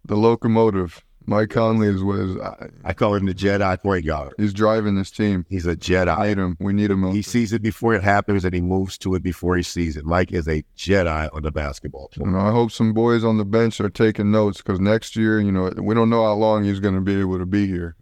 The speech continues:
Speaker 1: Um, but, you know, I, hopefully the team and some of them younger point guards and people that are sitting on the bench are really watching him and learning from him, because unfortunately, you can't play in this league forever, and there's gonna be someone that has to replace him.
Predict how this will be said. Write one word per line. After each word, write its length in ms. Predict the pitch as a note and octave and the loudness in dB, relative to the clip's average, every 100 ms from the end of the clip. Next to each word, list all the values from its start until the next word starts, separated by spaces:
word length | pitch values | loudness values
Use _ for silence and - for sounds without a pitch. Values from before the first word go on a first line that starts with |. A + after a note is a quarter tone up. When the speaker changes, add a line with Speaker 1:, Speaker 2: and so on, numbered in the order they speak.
| - | -6
Speaker 1:
Um, 400 | F2+ F2+ E2+ E2+ | -2 0 0 0
but, 280 | F2+ F2+ - - | 2 2 -2 -12
you 160 | E2 F#2+ | -6 -2
know, 320 | F#2 F2+ F#2 | 0 0 -2
I, 560 | - F#2 - - - G#2+ | -4 -4 -4 -10 -12 -4
hopefully 480 | A#2+ A2 - A2 G#2+ | 0 0 2 2 2
the 140 | G2 | 0
team 420 | - A2+ A2 G2+ F#2+ - - - | 0 2 2 0 -2 -10 -20 -8
and 120 | G2 | -6
some 220 | F#2 G#2+ G#2 | 0 2 4
of 60 | |
them 160 | G2+ G2+ | 2 2
younger 280 | G#2 G2+ F#2 | 2 0 -2
point 300 | - G2+ G2+ | 2 2 4
guards 260 | G2 G2 | 2 2
and 140 | F#2 - | 0 0
people 300 | G#2 F#2 G2 | 0 0 -2
that 100 | F#2+ | 0
are 80 | |
sitting 300 | F#2 A2+ G2+ | 0 0 2
on 100 | G2 | 2
the 100 | F#2 | 0
bench 300 | F2+ G2 F#2+ | 0 0 0
are 120 | F#2+ F#2+ | 0 0
really 200 | F#2+ F#2 | 0 0
watching 380 | F#2+ G2 - F#2 | 0 -2 -2 -2
him 160 | F2+ | 0
and 120 | F#2 F#2 | 0 0
learning 260 | F#2+ F#2 | 2 0
from 240 | E2+ F2+ F#2+ | -2 -2 -2
him, 140 | F2+ | 0
because 340 | F2+ - F#2 | 0 0 0
unfortunately, 800 | F2+ F2+ A2+ A2+ - G2+ F#2 F#2 F2+ _ _ _ _ - | 0 0 4 2 2 -2 0 -2 -4 _ _ _ _ -4
you 140 | G2+ | -4
can't 280 | - G#2 F#2+ | 2 2 4
play 200 | G#2 G2+ | 2 2
in 80 | G2+ | 0
this 120 | F#2 | 0
league 220 | G2+ G2 | 0 0
forever, 480 | - F#2 F#2 F2+ F2+ | 0 0 0 0 0
and 120 | F2+ | 2
there's 140 | F#2+ F2+ | 0 2
gonna 240 | A2 G#2+ | 4 4
be 140 | F#2+ F#2+ | 2 0
someone 320 | - F#2+ F#2 | 0 2 2
that 140 | F2+ | 2
has 180 | F#2 F2+ | 2 0
to 100 | F#2+ | -2
replace 400 | F2 - F2+ F2 | -4 -2 -2 -2
him. 160 | - | -8